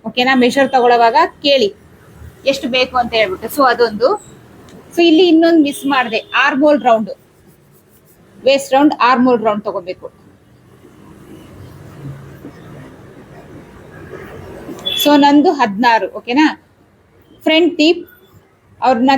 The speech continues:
ಕೇಳಿ ಅಲ್ಲೇ ಎಷ್ಟು ಬೇಕೋ ಅಷ್ಟು. So ಅದಾದ್ಮೇಲೆ ಬ್ಯಾಕ್ ಅಲ್ಲಿ ಡೀಪ್. So ಇದೆಲ್ಲ ಅವ್ರ ಇಷ್ಟ ಬಂದಾಗೆ, ಓಕೆನಾ?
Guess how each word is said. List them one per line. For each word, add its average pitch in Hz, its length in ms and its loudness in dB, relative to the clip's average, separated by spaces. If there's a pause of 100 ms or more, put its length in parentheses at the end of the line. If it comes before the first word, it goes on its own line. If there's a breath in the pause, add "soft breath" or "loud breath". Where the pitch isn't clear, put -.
ಕೇಳಿ 294 320 2
ಅಲ್ಲೇ 269 520 -2
ಎಷ್ಟು 240 220 -4
ಬೇಕೋ 247 240 0
ಅಷ್ಟು. 262 300 -2
So 302 180 2
ಅದಾದ್ಮೇಲೆ 254 560 2
ಬ್ಯಾಕ್ 233 360 -4
ಅಲ್ಲಿ 262 200 0
ಡೀಪ್. 214 260 -6 (540)
So 311 100 0
ಇದೆಲ್ಲ 285 260 2 (160)
ಅವ್ರ 277 160 2
ಇಷ್ಟ 277 240 -6
ಬಂದಾಗೆ, 226 400 -6 (240)
ಓಕೆನಾ? 262 400 -4